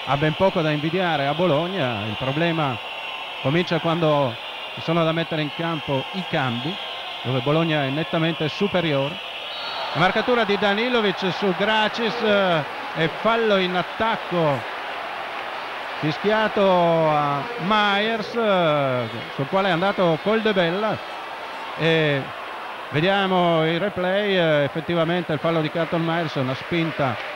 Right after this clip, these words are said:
sull'avversario, visto chiaramente il replay propostoci dal regista Pasquale Saraceno. E Bologna in attacco con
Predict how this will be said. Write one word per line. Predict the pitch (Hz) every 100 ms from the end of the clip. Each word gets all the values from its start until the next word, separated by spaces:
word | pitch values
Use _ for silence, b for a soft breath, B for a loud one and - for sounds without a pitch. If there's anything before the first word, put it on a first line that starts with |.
| - - - -
sull'avversario, | - 151 143 139 139 127 - 160 185 180 - 170 165 190 190 147 123 - - - -
visto | 127 151 151
chiaramente | 170 156 156 170 165 160
il | 143
replay | 139 139 170
propostoci | 165 160 165 185 165 160
dal | 151
regista | 175 147 139 147
Pasquale | 135 156 175 156
Saraceno. | 143 208 208 214 190 170
E | 156 147 127
Bologna | 120 202 247 254
in | 233
attacco | 220 214 196 180 156
con | 180 175 170 165 139